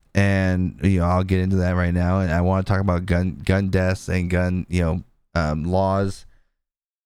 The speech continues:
And we'll, you know, and we'll, we will have an honest conversation about it. Okay. So one thing I wanna explain, and there's an article here from pew research dot org.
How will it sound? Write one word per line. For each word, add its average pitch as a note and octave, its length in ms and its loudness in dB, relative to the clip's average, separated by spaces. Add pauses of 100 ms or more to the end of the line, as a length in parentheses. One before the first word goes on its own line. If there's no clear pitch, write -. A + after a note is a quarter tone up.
(140)
And F#2+ 220 0
we'll, F#2 180 -2
you F2+ 100 2
know, F2 260 0 (380)
and F2+ 240 2
we'll, G2 140 2
we F#2+ 220 2
will G#2 240 -2
have G2+ 260 0
an G2+ 60 0
honest G2+ 340 0
conversation F#2+ 640 0
about - 260 -2
it. - 140 -6 (640)
Okay. F2 380 0 (520)
So G2+ 380 2 (400)
one B2+ 220 2
thing C3 120 2
I A#2+ 60 2
wanna A2+ 240 2
explain, G2 720 0
and F2+ 140 2
there's F2+ 140 0
an F#2 60 0
article F2+ 380 0
here F2+ 300 0
from E2+ 240 -2
pew G#2+ 320 0
research F#2+ 500 0
dot F2+ 160 0
org. F#2 320 0